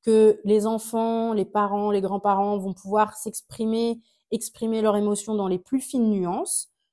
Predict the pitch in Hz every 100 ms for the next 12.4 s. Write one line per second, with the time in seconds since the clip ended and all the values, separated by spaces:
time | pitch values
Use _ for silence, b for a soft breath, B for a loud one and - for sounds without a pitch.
0 | _ 214 214 - 254 - 196 160 196 349
1 | - 254 214 180 185 285 - 190 190 196
2 | 196 196 190 262 208 180 - - 285 277
3 | 196 165 190 302 - _ _ _ 190 196
4 | 185 202 202 208 208 202 196 - 190 -
5 | _ 247 262 254 196 202 - - 277 247
6 | 202 196 185 _ 220 220 214 214 202 208
7 | 254 - 226 - - 180 190 339 b b
8 | b - 202 220 190 294 294 233 214 208
9 | 233 226 220 214 - 233 185 180 185 175
10 | 208 180 - 165 202 269 196 196 214 -
11 | 220 - - 240 214 202 180 165 175 208
12 | 190 170 170 302